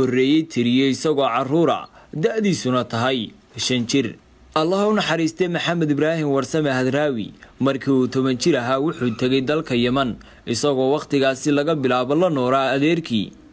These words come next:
Halkaasina waxa uu ka galay dugsi, iyadoo magaca uu ku caan baxay ee Hadraawi uu halkaasi uga baxay. Waraysi uu bixiyey ayaa uu ku sheegay inuu asal ahaan ahaa Abu Hadra,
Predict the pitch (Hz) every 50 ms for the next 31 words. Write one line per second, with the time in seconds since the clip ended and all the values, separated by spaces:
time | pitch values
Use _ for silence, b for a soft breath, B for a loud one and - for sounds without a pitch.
0 | _ _ _ _ - _ - 135 143 139 - 139 131 123 - 156 156 139 135 156
1 | 165 - - 135 135 135 135 - 180 165 131 127 123 131 135 139 147 175 185 165
2 | - - - 113 92 82 - - - - 131 131 143 160 156 143 135 135 139 156
3 | 156 139 131 117 120 131 131 131 127 - - 165 151 143 135 131 120 117 113 107
4 | - 127 135 135 117 104 - - - _ - _ - 127 135 131 135 139 139 135
5 | 156 175 175 151 127 113 104 - B B B B - 170 180 196 226 226 - 185
6 | 165 160 156 - 180 170 160 151 160 135 117 113 - - 123 131 123 98 - -
7 | - 139 151 170 202 240 226 226 220 202 196 165 180 - 143 165 190 196 190 175
8 | 170 180 185 170 160 156 156 143 - 196 185 - 131 120 117 117 135 135 117 98
9 | - B B B B - 131 135 135 131 120 127 123 113 - 127 123 123 120 110
10 | 127 131 135 135 127 110 - - 127 127 117 127 135 135 131 110 - - - -
11 | 143 147 143 143 147 139 165 196 180 180 143 120 95 -